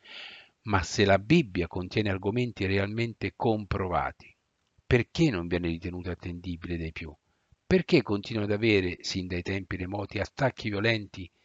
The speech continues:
che intentano in ogni modo di demonizzarla? Se riflettete un momento a quanto sto per dirvi, forse troverete da soli la risposta.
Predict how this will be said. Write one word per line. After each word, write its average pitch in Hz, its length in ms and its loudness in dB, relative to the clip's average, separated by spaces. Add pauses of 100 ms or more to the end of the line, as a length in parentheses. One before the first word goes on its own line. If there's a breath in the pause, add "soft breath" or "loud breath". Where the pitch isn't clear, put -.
(180)
che - 120 2
intentano 117 680 2
in 101 140 -6
ogni 117 240 -4
modo 107 280 -2
di 90 240 -8
demonizzarla? 98 1040 0 (1800 soft breath)
Se - 180 8
riflettete 139 420 8
un 135 60 6
momento 127 280 4
a 113 60 2
quanto 117 300 -2
sto - 180 -2
per 123 220 2
dirvi, 92 320 -2
forse 127 380 -2
troverete 113 460 2
da 107 140 2
soli 110 240 -2
la 104 80 2
risposta. 87 680 -6